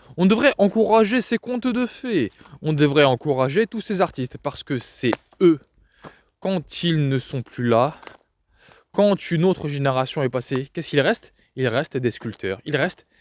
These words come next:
des œuvres d'art. Regardez l'Égypte.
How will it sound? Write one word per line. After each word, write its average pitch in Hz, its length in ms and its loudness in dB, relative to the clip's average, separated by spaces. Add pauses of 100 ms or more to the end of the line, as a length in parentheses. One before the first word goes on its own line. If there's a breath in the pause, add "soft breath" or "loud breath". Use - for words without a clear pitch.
(200)
des 127 220 0
œuvres 143 280 2
d'art. 135 440 -4 (1600 soft breath)
Regardez 240 360 4
l'Égypte. 156 400 0